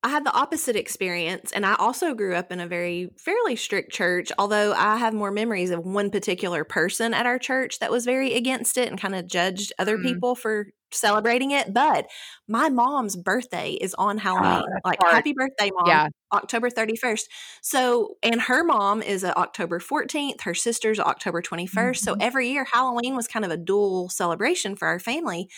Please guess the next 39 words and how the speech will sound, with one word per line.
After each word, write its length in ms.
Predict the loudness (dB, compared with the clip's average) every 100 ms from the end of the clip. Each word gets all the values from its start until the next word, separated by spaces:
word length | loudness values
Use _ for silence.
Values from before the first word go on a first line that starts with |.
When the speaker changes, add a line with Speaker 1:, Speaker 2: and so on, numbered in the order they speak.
| -20 -4
Speaker 1:
That's 220 | -2 0
when 80 | 0
we 80 | 0
got 160 | 0 -2
together 320 | -4 -2 -4
for 140 | -4
my 100 | -2 0
mom's 420 | 2 2 2 0
birthday, 760 | 0 0 0 0 2 2 2 0
Speaker 2:
Oh, 60 | -4
Speaker 1:
and 180 | 0 2
the 40 | 2 4 4
Speaker 2:
fun. 80 |
Speaker 1:
house 200 | 2 2
was 140 | 0 -2
full 160 | -4
of 80 | -6
people, 400 | 0 0 2 4 4
and 200 | 2 -2 -8 -14 -16 -4
Mom 180 | -2 -2
made 180 | -4
chili, 600 | -2 0 2 2 2 2
and, 160 | 2 0
like, 220 | 0 0
it 80 | 0
was 140 | 0 0
this 160 | -4
whole 280 | -4 -2 -2
huge 460 | -4 -4 -4 -4 -6
thing. 440 | -4 -4 -4 -6 -12 -20 -20 -4
Um, 340 | 0 0 -2 -6 -4
but 100 | 0
it's 180 | 0 0
funny 300 | 0 2 2
to 80 | 2
me 200 | 2 0
because 340 | 0 -2 -4
growing 400 | -2 -2 0 0 0
up 320 | 2 2